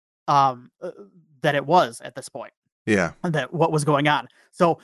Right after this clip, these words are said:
Speaker 1: with Halloween Two, you actually get more mythology with the Michael Myers character. That's when you learn that they're brother and sister
Speaker 2: Hmm.
Speaker 1: in that one. So it's, it's weird, but that's, that's kinda went through my head, and it, it, it reminded me of those old, like,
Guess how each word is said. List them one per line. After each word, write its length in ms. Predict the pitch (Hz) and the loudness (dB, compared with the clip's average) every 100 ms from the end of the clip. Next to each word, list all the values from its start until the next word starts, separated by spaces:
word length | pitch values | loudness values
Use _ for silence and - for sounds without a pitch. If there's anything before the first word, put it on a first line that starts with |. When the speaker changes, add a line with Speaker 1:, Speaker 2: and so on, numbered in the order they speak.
| - | -4
Speaker 1:
with 120 | 175 | 0
Halloween 260 | 208 247 180 | 4 4 4
Two, 120 | 220 | 4
you 120 | 180 | 4
actually 240 | 160 - | 4 2
get 140 | 151 160 | -2 -2
more 380 | 151 151 151 156 | 0 0 2 2
mythology 580 | 147 - 160 135 131 135 | 0 2 2 0 -4 -10
with 140 | 135 | -8
the 60 | 139 | -6
Michael 220 | 143 139 | -6 -4
Myers 300 | 143 139 131 | -6 -6 -8
character. 380 | - 131 - 131 | -12 -14 -12 -12
That's 220 | 139 131 | -10 -10
when 120 | 147 | -10
you 100 | 139 | -8
learn 280 | 135 127 123 | -8 -10 -12
that 220 | 117 120 _ _ | -14 -18 _ _
they're 140 | 156 | -4
brother 240 | 143 143 131 | -2 -2 -2
and 100 | 131 | -6
sister 460 | - - - - _ - | -10 -12 -16 -20 _ -6
Speaker 2:
Hmm. 220 | 104 170 | -4 -2
Speaker 1:
in 100 | 151 | 0
that 180 | 147 139 | 0 0
one. 200 | 131 131 | -4 -6
So 200 | - 147 | -2 -2
it's, 140 | 143 - _ - | -4 -12 _ -8
it's 100 | 165 | 2
weird, 160 | 185 | 2
but 140 | 170 151 | 2 0
that's, 240 | 302 - _ _ | 0 -2 _ _
that's 160 | 180 202 | -2 0
kinda 200 | 226 220 | 0 0
went 240 | 180 160 | 0 -4
through 140 | - 156 | -6 -2
my 100 | 143 | 0
head, 200 | 185 214 | 2 0
and 80 | 156 | -2
it, 100 | 135 | -6
it, 120 | 175 185 | -6 -4
it 60 | |
reminded 440 | 160 156 180 220 190 | -2 0 0 0 -2
me 180 | 151 143 | -2 -4
of 140 | 135 | -6
those 180 | 143 135 | -8 -6
old, 300 | 151 151 139 | -6 -6 -6
like, 320 | 135 127 _ | -8 -8 _